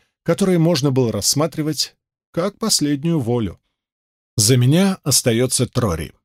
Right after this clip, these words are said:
Всем слушаться его. Если я не вернусь, для них это ничего не меняет.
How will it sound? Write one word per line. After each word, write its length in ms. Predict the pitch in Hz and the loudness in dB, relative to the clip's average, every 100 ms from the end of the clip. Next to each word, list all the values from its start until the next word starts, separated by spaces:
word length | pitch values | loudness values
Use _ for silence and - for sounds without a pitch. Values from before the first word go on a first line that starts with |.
| _ _ - | _ _ -2
Всем 360 | - 156 165 | 2 2 2
слушаться 600 | 190 - 123 117 135 - 123 | 0 0 0 0 0 0 2
его. 360 | 120 90 - _ _ _ _ | 0 -2 -8 _ _ _ _
Если 440 | 117 135 139 - 127 | 0 2 2 4 4
я 180 | 123 127 | 4 4
не 100 | 113 | 0
вернусь, 540 | 110 123 160 - - _ _ | 0 0 0 -2 -4 _ _
для 260 | 107 123 120 | 0 2 4
них 260 | 123 127 | 2 0
это 180 | 160 156 | -2 0
ничего 460 | 156 143 - 117 120 | 0 2 0 0 0
не 120 | 117 | 0
меняет. 500 | 117 104 78 - | 0 0 -2 -10